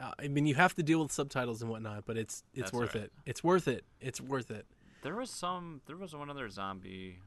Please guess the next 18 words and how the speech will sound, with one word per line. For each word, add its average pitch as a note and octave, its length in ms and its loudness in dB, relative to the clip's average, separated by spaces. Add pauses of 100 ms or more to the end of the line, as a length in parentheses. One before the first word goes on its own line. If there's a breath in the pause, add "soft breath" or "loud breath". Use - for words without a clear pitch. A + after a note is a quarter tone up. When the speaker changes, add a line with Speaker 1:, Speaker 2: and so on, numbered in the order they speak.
(120)
Speaker 2:
um, F#2+ 440 -12 (580)
a G2 60 -14
foreign F#2+ 480 -4
zombie F2+ 360 -10
film F2 340 -14
that F2 100 -8
I F2 40 -6
watched F2 380 -10
that D#2 140 -8
was, F2 180 -12
like, F2+ 200 -8 (1000 soft breath)
Speaker 1:
The A#2+ 80 4
Speaker 2:
not B2 60 6
quite A2+ 80 6
Speaker 1:
Wailing? C#3+ 280 6
Speaker 2:
Shaun, A#2+ 320 2 (680 soft breath)
it - 60 -14
w-, A2+ 260 -8